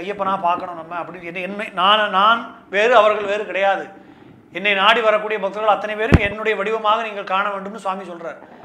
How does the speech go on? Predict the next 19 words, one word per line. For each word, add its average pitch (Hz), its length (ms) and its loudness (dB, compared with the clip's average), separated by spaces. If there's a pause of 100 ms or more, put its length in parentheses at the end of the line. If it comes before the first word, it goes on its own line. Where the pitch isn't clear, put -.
(180)
அப்போ 208 180 2 (520)
மாலை 226 320 8
போட்டிருக்கக்கூடிய 208 560 -2
அத்தனை 208 260 -8
பேரும் 196 320 -4 (420)
ஐயப்பனா 196 360 -2
இருக்கான். 160 260 -10 (1400)
இதுல 202 280 2
முக்கியமான 240 380 0
விஷயம் 214 220 -6
பல 208 160 4
இடங்கள்ல 220 280 0
நம்ம 196 220 -6
பார்க்குறோம். 185 340 -2 (1400)
என்னதுன்னா, 220 360 0 (500)
இந்த 202 120 -8 (120)
சாப்பிட்றது 247 560 6
அப்படிங்கிறது 208 460 -4
வந்து 226 180 -4